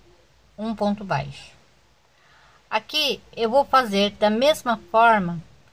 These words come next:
que eu fiz essa outra parte, tá bom?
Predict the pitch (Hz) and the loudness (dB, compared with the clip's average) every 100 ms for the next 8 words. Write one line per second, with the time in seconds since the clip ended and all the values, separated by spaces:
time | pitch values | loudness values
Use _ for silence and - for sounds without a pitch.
0 | _ _ _ - 247 196 - 226 233 - | _ _ _ -8 -8 -8 -4 -4 -4 -8
1 | - _ - - _ 226 214 233 226 220 | -20 _ -20 -20 _ -10 0 2 2 -2
2 | 254 220 196 190 - - - _ _ _ | 0 2 2 -4 -10 -16 -18 _ _ _
3 | - 175 190 240 330 | -8 -2 4 4 2